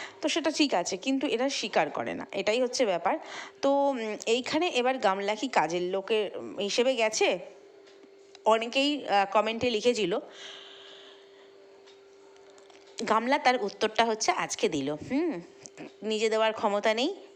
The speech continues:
কিভাবে দিল? না, ওই ঠাম্মি বলে দিল। ওই যে বললাম, ঠাম্মি হচ্ছে ওর ফুল সাপোর্টার। সেই অযোধ্যা যাওয়া,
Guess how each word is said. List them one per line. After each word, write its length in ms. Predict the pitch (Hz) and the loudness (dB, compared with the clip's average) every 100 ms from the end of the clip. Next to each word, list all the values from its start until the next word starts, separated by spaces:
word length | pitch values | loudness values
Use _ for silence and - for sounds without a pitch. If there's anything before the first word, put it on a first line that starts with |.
| - | -8
কিভাবে 380 | 233 262 269 269 | -2 0 2 2
দিল? 300 | 254 262 392 | 2 2 2
না, 340 | 262 214 381 - - - - | 2 0 0 -4 -14 -8 -2
ওই 320 | 190 285 - - - - | 0 -2 -8 -20 -12 0
ঠাম্মি 360 | 262 359 339 | 2 2 0
বলে 240 | 185 151 127 | 0 -2 -4
দিল। 260 | 131 120 - - - | -4 -6 -10 -14 -4
ওই 100 | 247 | -2
যে 100 | 269 | 2
বললাম, 420 | 254 254 254 254 | 2 2 0 0
ঠাম্মি 360 | 254 226 240 262 | 0 0 0 -2
হচ্ছে 380 | 247 240 262 | -4 -2 0
ওর 200 | - 247 | 2 2
ফুল 360 | 240 - 254 262 | 0 0 0 0
সাপোর্টার। 640 | 254 226 226 226 220 220 220 - - - | 2 4 4 4 2 2 -2 -14 -16 -8
সেই 220 | - 247 | -2 0
অযোধ্যা 480 | 202 208 220 196 262 | 2 0 -2 2 2
যাওয়া, 500 | 233 233 302 269 | 4 4 4 2